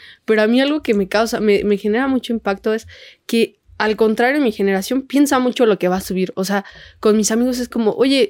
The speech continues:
sí, sí la subo, no la subo". Para subir una historia es como le piensan demasiado y suben una historia a la semana porque más es, "Me voy a ver intenso". Entonces, como que cuidan mucho lo que suben y, y justamente de repente entras y, por ejemplo, ahorita entras al,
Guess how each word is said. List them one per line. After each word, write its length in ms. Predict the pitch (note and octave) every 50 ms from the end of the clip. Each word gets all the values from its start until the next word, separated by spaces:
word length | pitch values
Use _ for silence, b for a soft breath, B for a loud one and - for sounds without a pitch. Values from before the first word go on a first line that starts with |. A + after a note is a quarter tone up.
| - -
sí, 240 | - - C4+ C#4 C4
sí 140 | B3 - C#4+
la 120 | D#4+ D#4+
subo, 340 | D#4 C#4 B3+ B3+ C4 C4 C4+
no 100 | C4 B3+
la 140 | B3+ C4 B3+
subo". 380 | - - A3+ A3+ A#3 A#3 A#3 A#3 B B B B B B B
Para 180 | - A#3 A#3 A#3
subir 240 | G#3+ B3 B3 C4+ D4
una 140 | D#4 C#4 A3
historia 240 | G3 - A3+ A3+
es 100 | A#3+ -
como 240 | - - G3+ G3 F#3+
le 160 | G3 G3+ G3+
piensan 380 | G3 - A3 A#3 A3+ B3+ A#3 A#3
demasiado 800 | A3+ G3+ F3+ E3 - - - A3 G#3+ A3 A3 A3+ A3+ A3+ A3+ A3+
y 80 | - G#3+
suben 260 | - B3+ B3 C4+ C4
una 140 | B3 A#3+ A#3
historia 320 | G#3+ - - G#3+ G#3 G#3+
a 20 | G#3
la 140 | G3 F3 E3+
semana 480 | - F#3 E3+ F3 F3+ F#3 F#3+ F#3+ F#3
porque 320 | - F#3 F#3 - E3+ E3 D#3+
más 300 | E3+ F3 F#3 F#3+ F#3 G#3
es, 260 | F#3+ - - - -
"Me 160 | F3 F3+ F#3+
voy 160 | F#3 F3 F3+
a 80 | F#3 E3+
ver 160 | F3+ F3+ F3
intenso". 560 | E3+ F3 F3 - D#3+ F#3+ G3 - G3+ F#3+ G3+ B B B B B B B B
Entonces, 260 | B A3+ B3 D4 D4+
como 220 | - - A#3+ A3+ F#3
que 120 | - G#3
cuidan 340 | - - B3+ C#4 D#4+ E4 D4+
mucho 400 | C4 B3 B3+ B3 - - C#4 C#4+
lo 180 | C#4+ B3 G3+ -
que 120 | - F#3
suben 360 | - - - G#3 G3+ G3+ G#3 G#3+
y, 200 | G3+ F3 F3 B B B B B B B
y 80 | - G3
justamente 720 | - A#3+ A3+ - C4 B3 B3+ A#3+ A3 - A3+ A3+ A3+ G#3+
de 180 | F3+ F3 E3+ G#3
repente 460 | G3+ G3+ F#3 - G#3+ A3 G#3 A#3 A#3
entras 440 | A3+ A3+ A3 A3 A3 A3+ A3+ A3 - -
y, 140 | A#3 A3 F#3
por 200 | - A#3 A#3 A3
ejemplo, 280 | G3 A#3 A#3+ G#3 A3
ahorita 260 | G#3 G#3 G#3 - A#3+
entras 320 | A#3+ A#3+ A#3 A#3+ B3+ B3 -
al, 720 | G#3+ F#3+ F3+ F3+ F3 E3+ E3 E3 D#3 - D#3 D#3+ E3 -